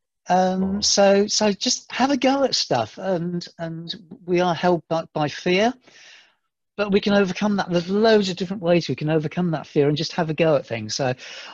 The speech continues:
Speaker 1: I would say to, to, um, to, to my younger self, although I've always sort of explored and had a play with things, I'm doing it even more so now. Just have a go at things,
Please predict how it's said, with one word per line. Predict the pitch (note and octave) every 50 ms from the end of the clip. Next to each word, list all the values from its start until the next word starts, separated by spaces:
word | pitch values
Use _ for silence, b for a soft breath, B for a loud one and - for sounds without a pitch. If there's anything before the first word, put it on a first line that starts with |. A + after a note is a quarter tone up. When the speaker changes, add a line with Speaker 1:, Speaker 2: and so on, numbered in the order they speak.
| B -
Speaker 1:
I | D3 F3+
would | F3+ F3 -
say | - - F3 E3+ D#3
to, | - - - - _ _ -
to, | - - C3+ C3 C3+ C3+ C3 C3+ C3 C3 C3+
um, | C3+ C3 C3+ C3 C3 C3+ C3+ - _ _ _ -
to, | - - B2+ B2+ C3 B2+
to | D3 C#3+
my | C3+ C3+ C#3+ D3+
younger | D3 C3+ B2+ B2 A#2+ A2
self, | - - B2 A#2 A#2 A2+ - - -
although | - C#3+ C#3+ D3 C#3+
I've | C#3 C3
always | D#3 D#3+ D3+ C#3 B2 -
sort | - D3 - B2
of | A#2 A#2 B2
explored | - - - - D3+ C#3+ C3 B2+ B2+ B2+
and | A#2+
had | A2 C3 B2
a | A#2
play | - - C#3 B2+ B2 A#2+
with | G#2 G2 - -
things, | A#2+ G#2+ G#2 A2 A2+ - B B B B B B B B B B B B B B _ _
I'm | - C3+ C#3
doing | D3 D3 C#3+ C#3
it | C#3 -
even | D3 D3 C3+ C#3 C#3
more | C#3 C#3+ D3 D3
so | - - B2 A2 G#2
now. | A2 A2 A2+ A#2
Just | A2+ E3+ - -
have | E3 D#3+ D3+
a |
go | C#3+ D#3 C#3 C#3 C3
at | A#2+ -
things, | - G2+ G2+ G#2 G#2 - -